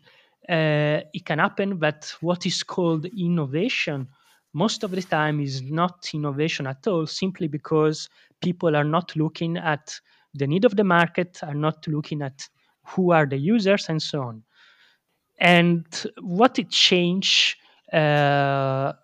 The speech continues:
at the end of the twentieth century was that indeed, uh, in the end, the,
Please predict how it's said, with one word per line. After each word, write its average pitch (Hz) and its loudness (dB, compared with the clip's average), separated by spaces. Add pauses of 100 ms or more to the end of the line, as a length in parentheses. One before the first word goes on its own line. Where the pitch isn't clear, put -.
at 143 -4
the 143 -2
end 151 0
of 135 -2
the 127 -8
twentieth 139 -6
century 180 -2
was 180 0
that 147 -2 (380)
indeed, 170 0 (500)
uh, 143 4 (880)
in 208 -2
the 165 4
end, 196 2 (120)
the, 151 4